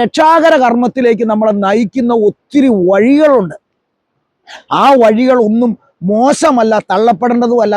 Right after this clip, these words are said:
തള്ളിക്കളയേണ്ടതുമല്ല. അങ്ങനെ ചിന്തിക്കാം. പക്ഷേ ഇതിനെയെല്ലാം മിസ്ഗൈഡ് ചെയ്യുകയും മിസ്യൂസ് ചെയ്യുകയും ചെയ്യുന്നതായ ഒരു സമൂഹം നമ്മുടെ ഇടയ്ക്കുണ്ട്. അത് നമ്മൾ തിരിച്ചറിയണം. ചില മാതാവിൻ്റെ പ്രതിഷീകരണവും പ്രാർത്ഥനയൊക്കെ പറയുന്നോർത്ത് അതിൻ്റെ അടിയിൽ വരുന്ന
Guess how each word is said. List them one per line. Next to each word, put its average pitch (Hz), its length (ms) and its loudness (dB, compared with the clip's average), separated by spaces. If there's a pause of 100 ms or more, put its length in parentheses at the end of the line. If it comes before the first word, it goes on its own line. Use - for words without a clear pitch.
(140)
തള്ളിക്കളയേണ്ടതുമല്ല. 220 920 0 (400)
അങ്ങനെ 247 400 2
ചിന്തിക്കാം. 196 340 -2 (120)
പക്ഷേ 214 440 0 (360)
ഇതിനെയെല്ലാം 254 560 0 (100)
മിസ്ഗൈഡ് 311 480 0
ചെയ്യുകയും 220 380 0 (100)
മിസ്യൂസ് 294 600 0
ചെയ്യുകയും 208 560 0
ചെയ്യുന്നതായ 220 540 0 (140)
ഒരു 208 100 0 (160)
സമൂഹം 240 520 0 (420)
നമ്മുടെ 294 420 2 (120)
ഇടയ്ക്കുണ്ട്. 269 520 -2 (320)
അത് 220 180 0
നമ്മൾ 247 180 0 (120)
തിരിച്ചറിയണം. 240 680 -2 (320)
ചില 262 160 0 (140)
മാതാവിൻ്റെ 254 560 2
പ്രതിഷീകരണവും 233 640 -2
പ്രാർത്ഥനയൊക്കെ 220 580 -4
പറയുന്നോർത്ത് 226 520 -2
അതിൻ്റെ 220 240 2
അടിയിൽ 254 260 0 (100)
വരുന്ന 226 220 -2